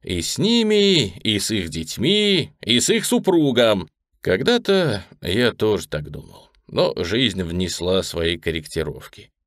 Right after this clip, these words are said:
Мы многое делаем на автомате, не думая. Однако кое-что я усвоил очень хорошо. Мелочи могут перерасти в большие проблемы так быстро,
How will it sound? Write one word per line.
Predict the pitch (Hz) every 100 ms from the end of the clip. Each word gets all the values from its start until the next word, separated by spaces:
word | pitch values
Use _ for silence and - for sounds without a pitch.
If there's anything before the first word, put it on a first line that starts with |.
| _
Мы | 113 180
многое | 135 127 180 147 123 113
делаем | 87 123 131 113 101 95
на | 95
автомате, | 87 92 87 95 98 -
не | 87 85
думая. | 82 87 92 80 80 - - - -
Однако | 113 156 233 - 190 185 170 101 90 - _ -
кое-что | - - - 147
я | 135 139
усвоил | 123 - 123 147 123
очень | 120 - 98
хорошо. | 95 76 - - - _ _ -
Мелочи | 90 110 160 131 95 - - -
могут | - 107 175 139 135 -
перерасти | 110 101 92 87 - - 151
в | 117
большие | 82 98 98 90 - 139 170 170
проблемы | 147 123 123 113 147 147 120
так | - 101 87
быстро, | 82 156 214 175 - 90 -